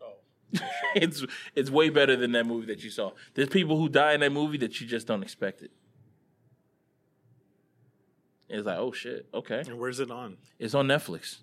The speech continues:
Speaker 1: Okay.
Speaker 2: It's on Netflix to watch. It's a Netflix original.
Speaker 1: Um, I saw season one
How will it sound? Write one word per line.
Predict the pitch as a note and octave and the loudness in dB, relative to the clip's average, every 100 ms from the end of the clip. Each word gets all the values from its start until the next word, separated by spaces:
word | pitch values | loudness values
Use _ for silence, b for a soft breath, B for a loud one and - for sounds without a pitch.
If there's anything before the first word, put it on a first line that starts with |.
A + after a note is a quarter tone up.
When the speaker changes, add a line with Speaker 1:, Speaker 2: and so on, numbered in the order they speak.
| _ - | _ -20
Speaker 1:
Okay. | - G#2 | -12 -6
Speaker 2:
It's | G#2+ | 2
on | B2+ | 4
Netflix | B2 B2 A#2+ - | 4 2 -4 -4
to | G#2+ | 0
watch. | A2+ G#2+ | 0 0
It's | A2+ | -4
a | A#2+ | -2
Netflix | A2+ A#2 B2 A2+ - | 2 0 0 -6 -4
original. | G2+ F#2 E2+ E2+ _ _ _ _ _ _ _ _ _ _ B B B B B - | -6 -6 -12 -16 _ _ _ _ _ _ _ _ _ _ B B B B B -8
Speaker 1:
Um, | B2 A#2+ B2 | -4 -4 -4
I | B2 | -8
saw | - D3 C#3+ | 0 0 0
season | - D3 C3 B2 | -2 -4 -2 -4
one | A#2+ B2 B2+ C3 | -4 -4 -6 -8